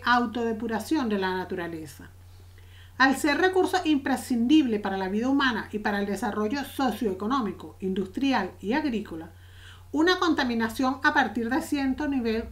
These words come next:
cuantitativo o cualitativo puede plantear un problema de salud pública. Pese a las características naturales de las aguas para destino a consumo humano,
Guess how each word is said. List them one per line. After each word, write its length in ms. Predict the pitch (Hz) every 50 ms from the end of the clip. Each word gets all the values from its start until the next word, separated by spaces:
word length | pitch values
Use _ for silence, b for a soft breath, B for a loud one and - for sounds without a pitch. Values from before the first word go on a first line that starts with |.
| - -
cuantitativo 960 | - 269 269 254 247 233 220 233 - 220 214 214 - 247 240 226 208 - - -
o 160 | 208 202 208
cualitativo 880 | - 226 214 208 202 202 202 208 190 196 - 269 302 320 339 320 - b b b b b b b - -
puede 300 | - - 262 277 302 320
plantear 600 | 320 339 330 302 285 269 - 254 247 233 220 214 -
un 120 | 220 220
problema 560 | 214 277 294 294 311 311 302 254 214 202 196 -
de 140 | 196 214 208
salud 400 | 214 - 254 262 285 302 294 -
pública. 640 | - - - 202 180 165 156 151 151 - - - - - - - - - - - - - - b b b b b b b b b -
Pese 280 | - 277 294 277 311 294
a 60 | 269
las 120 | 294 311
características 720 | 311 294 262 262 254 262 269 262 262 254 - 339 339 392 339
naturales 580 | 311 349 320 - 269 247 247 240 262 330 311 311
de 80 | 330
las 220 | 302 277 269 - - -
aguas 300 | 233 233 240 254 294 302
para 220 | - 311 294 262
destino 320 | 233 208 - - 247 226 247
a 60 | 247
consumo 380 | 302 285 240 - 247 233 240
humano, 380 | 247 247 233 220 196 180 160 147